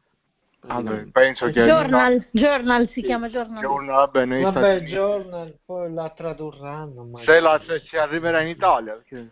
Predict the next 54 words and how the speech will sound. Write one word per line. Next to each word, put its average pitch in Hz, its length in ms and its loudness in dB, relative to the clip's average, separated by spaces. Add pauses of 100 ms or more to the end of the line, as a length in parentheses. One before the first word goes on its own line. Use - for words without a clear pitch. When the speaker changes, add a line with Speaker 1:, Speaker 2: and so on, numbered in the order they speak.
Speaker 1:
so, 110 220 -14
eh. 110 140 -16
Speaker 2:
No, 190 180 2
arriva, 131 220 -2
arriva, 113 340 -4
quello 120 180 -4
sì. 202 60 -8
Speaker 3:
Arriva, 240 380 2
Speaker 1:
Arriva, 123 260 2
Speaker 3:
arriva. 117 320 -8
Speaker 1:
arriva, 135 360 -6
Speaker 4:
No, 240 200 4
Speaker 1:
arriva. 233 120 0
Speaker 4:
ma 240 60 2
Speaker 2:
E - 60 2
la 185 60 -2
Speaker 4:
non 185 100 -6
Speaker 2:
cosa 269 180 0
Speaker 4:
è, 208 40 -2
Speaker 2:
bella 175 340 -2
Speaker 4:
non 151 80 -8
Speaker 2:
di - 60 -14
questa, 185 180 -6 (180)
Speaker 4:
c'entra 208 100 -8
Speaker 2:
di 160 60 -12
Speaker 4:
con 208 120 -10
i - 20 -2
Speaker 2:
questa 180 320 -6
Speaker 4:
giornali, 185 280 -12
Speaker 2:
Journal 143 520 -2
Speaker 4:
non 165 220 -16
è 170 240 -10 (160)
Speaker 1:
Sì? 175 260 0 (1080)
Speaker 4:
è 160 60 -6
un 165 60 2
Speaker 2:
è 180 260 6
Speaker 4:
diario, 160 160 -2
Speaker 2:
che, 180 280 4
eh, 143 40 0
Speaker 4:
praticamente. 139 480 -4
Speaker 2:
lui 185 220 -6
prende 127 440 -4
tutto 233 300 -4
quello 175 160 2
che 139 80 -16
tu 131 100 -14
fai, 135 400 4
che 127 80 -8
ne 127 80 -6
so, 127 80 -12
dove 123 220 -4
vai, 127 600 2
eccetera. 117 680 -8
Speaker 4:
Eh, 131 240 -6